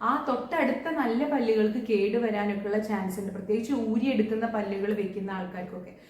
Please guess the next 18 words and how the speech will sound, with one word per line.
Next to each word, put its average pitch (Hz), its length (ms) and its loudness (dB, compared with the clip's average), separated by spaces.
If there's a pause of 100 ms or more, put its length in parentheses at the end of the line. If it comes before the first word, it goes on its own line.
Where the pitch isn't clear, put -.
(160)
പിന്നെ 214 160 2
അത് 208 340 4
ഊരി 220 180 2
വിഴുങ്ങി 208 300 4
പോകാനും 202 540 -4
ഒക്കെ - 160 -8
ചാൻസ് 233 340 0
ഉണ്ട്. 214 120 4
നമ്മൾ 214 120 2
ബാക്കിൽ 208 420 0
അണക്കലെ 202 380 -2
പ്ര-, 220 340 -6
പല്ലൊക്കെ 214 320 0
പ്രത്യേകിച്ച് 220 480 0
ഒറ്റ 208 280 0
പല്ലൊക്കെ 214 380 0
വെച്ച് 208 300 0
കൊടുക്കുമ്പോൾ 196 440 -2